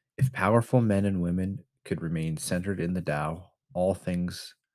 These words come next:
would be in harmony. The world would become a paradise. All people would be at peace, not by official decree, but by their own goodness. Once the whole is divided, the parts need names.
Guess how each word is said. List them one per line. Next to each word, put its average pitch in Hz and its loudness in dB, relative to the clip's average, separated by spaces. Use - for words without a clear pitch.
would 71 -10
be 80 -4
in 73 -4
harmony. 98 -2
The 90 -2
world 95 4
would 85 0
become 82 -4
a 80 -2
paradise. 104 0
All 95 4
people 92 -2
would 78 -4
be 80 -2
at 78 -8
peace, - -8
not 98 0
by 92 4
official 87 0
decree, 90 -2
but 80 -2
by 82 0
their 80 -2
own 82 -4
goodness. 78 -8
Once 107 2
the 120 2
whole 104 6
is - -2
divided, 87 -2
the - -4
parts - -4
need 80 -8
names. 98 -4